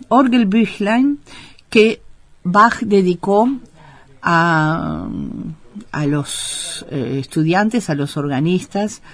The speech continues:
para enriquecerlos y cultivarlos,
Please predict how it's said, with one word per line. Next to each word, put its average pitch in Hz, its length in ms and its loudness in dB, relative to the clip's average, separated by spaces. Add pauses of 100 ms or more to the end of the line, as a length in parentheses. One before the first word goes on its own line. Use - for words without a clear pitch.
(420)
para 143 640 0
enriquecerlos 143 920 -2
y 147 40 -4
cultivarlos, 180 920 0